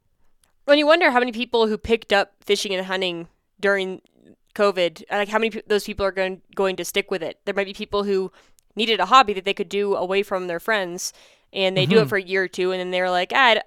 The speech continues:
Speaker 1: you know, I, I enjoyed it, but I don't really need to keep doing it now
Speaker 2: Mm-hmm.
Speaker 1: that I can go back to the, you know, bars and restaurants." Um, you know, how many people are gonna stick with that as a,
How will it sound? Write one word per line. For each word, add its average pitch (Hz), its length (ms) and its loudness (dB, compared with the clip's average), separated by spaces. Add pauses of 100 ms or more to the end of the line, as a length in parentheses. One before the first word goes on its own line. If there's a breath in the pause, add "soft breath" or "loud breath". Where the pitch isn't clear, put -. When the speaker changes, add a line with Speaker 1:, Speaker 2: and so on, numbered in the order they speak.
(320 soft breath)
Speaker 1:
you - 60 0
know, 196 40 8
I, 202 340 4
I - 20 -
enjoyed 214 340 2
it, 214 140 0
but 185 80 -4
I 180 40 -2
don't 185 200 0
really 180 180 -4
need 180 200 -4
to 180 260 -2 (180)
keep 196 200 -6
doing 196 260 0
it 147 100 2
now 185 120 6
Speaker 2:
Mm-hmm. 185 80 2
Speaker 1:
that 185 80 0
I 180 60 2
can 180 220 -10
go 185 160 -6
back 180 240 2
to 185 300 -4
the, 170 280 -4 (320 soft breath)
you 190 80 -2
know, 180 60 4
bars 185 240 4
and 180 60 -4
restaurants." 185 440 -2 (140)
Um, 170 320 -6 (160)
you 202 80 -4
know, 185 80 2
how 180 100 -2
many 214 80 0
people 202 200 -6
are - 20 -2
gonna 185 140 -4
stick - 260 -2
with 196 80 -2
that 180 180 2
as 175 120 -6
a, 170 180 -2